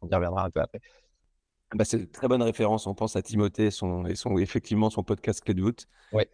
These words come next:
Speaker 2: Et un
Speaker 1: c'est
Speaker 2: super
Speaker 1: très
Speaker 2: podcast
Speaker 1: bien.
Speaker 2: français qui fait vraiment rayonner le product management, en tout cas en France. Donc, euh, merci Timothée pour ce super podcast.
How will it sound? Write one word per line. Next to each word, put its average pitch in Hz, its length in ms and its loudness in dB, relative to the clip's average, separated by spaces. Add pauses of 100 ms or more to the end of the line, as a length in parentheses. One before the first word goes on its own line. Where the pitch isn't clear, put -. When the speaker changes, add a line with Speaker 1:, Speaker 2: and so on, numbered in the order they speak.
(120)
Speaker 2:
Et 98 40 0
un 95 80 2
Speaker 1:
c'est 87 160 -6
Speaker 2:
super - 180 2
Speaker 1:
très - 60 -4
Speaker 2:
podcast 110 260 2
Speaker 1:
bien. 95 80 -6
Speaker 2:
français 107 300 -4
qui - 100 -20
fait - 160 -2
vraiment 107 400 2
rayonner 104 380 0
le 101 100 -4
product 95 320 -4
management, 95 540 2
en - 20 -2
tout - 120 -8
cas 107 100 2
en 87 100 2
France. - 340 -8 (840)
Donc, 92 160 -2
euh, 87 60 4
merci 104 260 2
Timothée 101 400 0
pour - 180 -4
ce - 120 -2
super - 300 0
podcast. - 520 -4